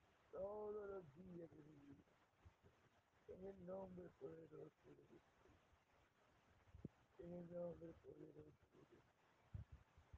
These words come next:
Amén. Al nombre del Señor.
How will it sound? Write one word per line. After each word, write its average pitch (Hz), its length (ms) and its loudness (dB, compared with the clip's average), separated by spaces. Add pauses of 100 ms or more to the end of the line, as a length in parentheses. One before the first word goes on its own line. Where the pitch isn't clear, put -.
(1040)
Amén. 156 400 -2 (1080)
Al 160 200 -4
nombre 175 360 2
del 156 180 -4 (140)
Señor. 143 420 -8